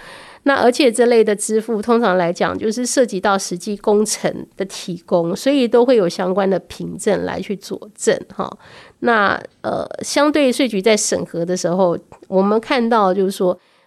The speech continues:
呃，它是相对是比较宽松的态度啦，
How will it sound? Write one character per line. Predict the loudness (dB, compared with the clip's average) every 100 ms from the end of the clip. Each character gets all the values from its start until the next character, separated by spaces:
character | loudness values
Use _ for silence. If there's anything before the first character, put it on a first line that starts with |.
| _
呃， | -8 -8
它 | -2 0
是 | 0
相 | 2 4
对 | 4 2
是 | 0
比 | -4 -2
较 | -2
宽 | 0 -2 0
松 | 0 0
的 | -2
态 | -4 -6 -6 -4
度 | -6 -6
啦， | -6